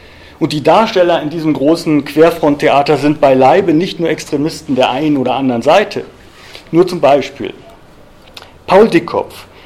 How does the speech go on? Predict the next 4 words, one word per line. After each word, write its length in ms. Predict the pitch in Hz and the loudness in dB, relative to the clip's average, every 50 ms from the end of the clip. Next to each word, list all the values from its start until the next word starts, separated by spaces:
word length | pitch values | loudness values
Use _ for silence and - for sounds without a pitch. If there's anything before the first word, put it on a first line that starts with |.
| - - - - - | -20 -20 -20 -4 -2
der 160 | 147 143 135 | -2 -2 0
N-S-Untersturmführer 1600 | 151 139 147 - 190 208 202 - - - - 214 220 220 214 147 - - - 143 151 170 170 170 - 190 190 180 190 185 180 - | -2 -4 -4 -2 -4 -4 -4 -6 -12 -10 -6 -6 -2 0 0 0 0 -2 -2 -2 -2 -2 -4 -8 -4 -4 -2 0 0 -2 -2 -2
beim, 320 | 139 135 135 135 135 131 - - - - - - - - - - - - - - - _ - - - - - - _ - - - - - - | -4 -2 -2 -2 -4 -4 -8 -20 -20 -20 -20 -20 -20 -20 -20 -20 -20 -20 -20 -20 -20 _ -20 -20 -20 -20 -20 -20 _ -20 -20 -20 -20 -16 -4
äh, 360 | 139 139 131 127 127 127 131 | 0 2 4 6 6 6 4